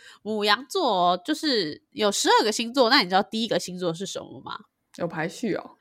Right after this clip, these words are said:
Speaker 1: 对啊，就是很多人都会觉得说，那第一个星座可能就是一月的星座是摩羯座，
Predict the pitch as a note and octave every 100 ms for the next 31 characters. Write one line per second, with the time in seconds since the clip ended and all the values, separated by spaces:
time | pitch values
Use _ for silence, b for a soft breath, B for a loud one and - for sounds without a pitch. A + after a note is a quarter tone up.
0 | _ B3 F#3 B B - F#4+ E4 F3+ G#3+
1 | B3 F3 G3 G#3+ G#3 D3+ D#3+ E3 B3 B3+
2 | B3 F#3 G3+ G3+ G3 D#3+ C#3+ F3 - G3
3 | G#3+ D#3 D#3+ E3 E3+ E3 F#3+ E3 D3+ D#3+
4 | F#2+ - -